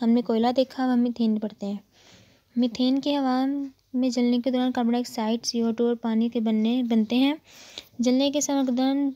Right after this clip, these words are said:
मीथेन की कार्बन का एक एस-, एटम ऑक्सीजन के दो एटमों से मिलकर कार्बन डाइऑक्साइड बनाता है। और हाइड्रोजन के दो एटम ऑक्सीजन के एक एटम से मिलकर पानी बुखारात बनाते हैं। ये मीथेन नज़र आ रहा है, सी एच फ़ोर,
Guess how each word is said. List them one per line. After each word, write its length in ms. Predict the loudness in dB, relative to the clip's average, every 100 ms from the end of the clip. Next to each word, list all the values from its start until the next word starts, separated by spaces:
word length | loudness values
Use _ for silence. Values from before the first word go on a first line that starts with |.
| -2
मीथेन 500 | -2 0 0 2 0
की 200 | -2 -4
कार्बन 440 | -2 0 0 0
का 120 | -2
एक 300 | -4 -2 -2 -2 -10 -8 -6 -4
एस-, 240 | -4 -6 -14 -10 -6
एटम 240 | -2 -2
ऑक्सीजन 360 | -2 -2 -2 0
के 100 | 0
दो 180 | 0 0
एटमों 300 | 0 2 2
से 160 | 2
मिलकर 300 | 2 2 -2
कार्बन 180 | -2 0
डाइऑक्साइड 380 | 0 -2 -4 -2
बनाता 400 | 0 0 0 -4
है। 200 | -2 -6 -10 _ _ -20 _ _ _ _ -20 -20 -20 -20 -20 -20 -20 _ _
और 180 | -2 0
हाइड्रोजन 540 | 2 0 2 0 0
के 160 | -2 0
दो 200 | 2 4
एटम 380 | 2 2 0 0
ऑक्सीजन 460 | -2 -2 0 2
के 180 | 2 0
एक 100 | 0
एटम 300 | 0 0 -2
से 140 | 0 0
मिलकर 280 | 2 0
पानी 320 | -2 0 2 2
बुखारात 840 | 2 0 0 -2 -2 -2 -2 -6 _ _ _ -6
बनाते 340 | -2 0 0 -2
हैं। 220 | -2 -4 -10 _ -8 0
ये 80 |
मीथेन 320 | 2 4 4 2
नज़र 160 | 2
आ 80 | 0
रहा 80 | -2
है, 60 | -4
सी 260 | -2 0
एच 180 | 0 -2
फ़ोर, 320 | 0 2 0